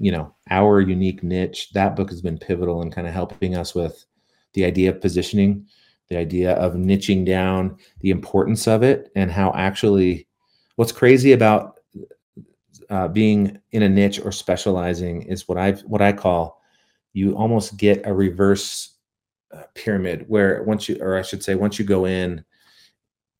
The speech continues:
there's, like, a million doors that open up to you as far as possibilities. When you kinda think, "If I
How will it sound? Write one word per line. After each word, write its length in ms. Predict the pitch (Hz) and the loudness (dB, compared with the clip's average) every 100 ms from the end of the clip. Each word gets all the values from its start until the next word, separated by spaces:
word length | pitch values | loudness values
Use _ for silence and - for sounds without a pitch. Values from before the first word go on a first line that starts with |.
| _ _ | _ _
there's, 360 | 95 107 104 101 | -4 4 4 4
like, 180 | 92 92 | -2 -2
a 40 | |
million 460 | 92 98 98 98 92 | 2 4 4 2 0
doors 440 | 87 85 82 80 | -2 -2 -2 -4
that 120 | - 82 | -6 -4
open 260 | 82 87 | -4 -4
up 160 | 80 80 | -6 -8
to 120 | - | -6
you 300 | 78 78 78 - | -4 -2 -4 -6
as 140 | 80 | -12
far 160 | - 87 | -8 -8
as 100 | 80 | -8
possibilities. 840 | - 78 - 80 87 85 87 87 | -8 -8 -6 -6 -4 -2 -2 -2
When 160 | 92 90 | -4 -6
you 80 | 90 | -6
kinda 280 | - 104 | -4 -4
think, 340 | 101 101 90 - | -2 -4 -4 -6
"If 120 | - | -8
I 200 | 87 85 | -6 -8